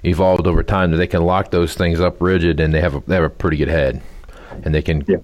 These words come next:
Speaker 1: cut multiple crops with one head instead of having to have three different heads laying around to cut specific crops with each head.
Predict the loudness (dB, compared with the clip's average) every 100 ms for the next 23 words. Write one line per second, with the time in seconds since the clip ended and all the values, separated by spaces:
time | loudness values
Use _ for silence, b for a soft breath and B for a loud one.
0 | -2 -2 -2 0 0 -2 -4 -4 -2 0
1 | -2 -6 -2 -2 0 0 0 -2 -4 -2
2 | -2 -2 0 0 0 -2 -8 -2 0 0
3 | -2 0 0 0 0 0 0 0 -2 -2
4 | -2 -2 -6 -14 -8 -8 -4 -4 -4 -4
5 | -2 -2 -4 -8 -6 -6 -2 -2 -2